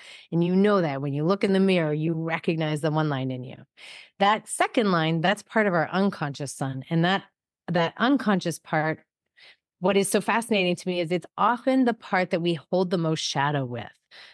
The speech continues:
that is the hardest for us to fully embody within ourselves, to fully step into the power of, like, own it. But it's the part that other people recognize in us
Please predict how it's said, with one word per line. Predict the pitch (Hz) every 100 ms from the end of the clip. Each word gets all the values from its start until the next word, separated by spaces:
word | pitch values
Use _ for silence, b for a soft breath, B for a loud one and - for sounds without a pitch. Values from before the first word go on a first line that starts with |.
| B
that | 170
is | 170 160
the | 185
hardest | 165 - 185 196 226 -
for | 175
us | 165
to | - 160 160
fully | - - 196 202 185
embody | 165 151 156 165
within | 160 151 156
ourselves, | 143 - 143 156 180
to | 165
fully | 185 190
step | - - 180 -
into | 175 175 180
the | 147
power | 143 - 143 143 170 175
of, | 185 220 202
like, | 147 139 -
own | 160 175
it. | 202 262 - - B B B
But | 202
it's | 208 -
the | 208
part | - - - 220 269 -
that | 208 - -
other | 208 208 208
people | - 185 156 156
recognize | 147 135 - 143 139 139 147
in | 135
us | 123 - - -